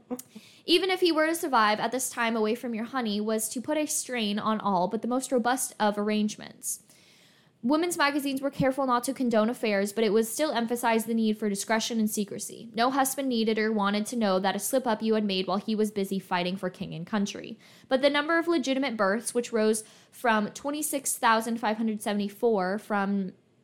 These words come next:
in nineteen forty to sixty-four thousand seven hundred and forty-three by nineteen forty-five, gave the game away. Abortions, of course, were legal and extremely difficult to arrange, although they did take place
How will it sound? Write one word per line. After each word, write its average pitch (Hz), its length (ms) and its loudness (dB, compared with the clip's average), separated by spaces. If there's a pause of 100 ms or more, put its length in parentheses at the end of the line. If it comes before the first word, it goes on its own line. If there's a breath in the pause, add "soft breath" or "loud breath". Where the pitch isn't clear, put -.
(180)
in 226 180 4
nineteen 226 400 2
forty 220 420 2
to 190 440 -2 (340 loud breath)
sixty-four 311 640 2
thousand 247 320 2
seven 233 220 0
hundred 220 240 0
and 208 120 -4
forty-three 208 800 -2
by 196 200 2
nineteen 202 320 -2
forty-five, 190 580 0
gave 202 220 2
the 196 40 -2
game 185 200 -2
away. 180 420 -2 (1000)
Abortions, 262 480 2
of 311 100 -2
course, 285 280 2
were 302 100 0
legal 254 360 0
and 254 80 -2
extremely 240 420 -4
difficult 220 380 -2
to 226 80 -4
arrange, 214 480 2
although 208 260 2
they 208 140 0
did 208 180 0
take 247 220 -4
place 226 320 -2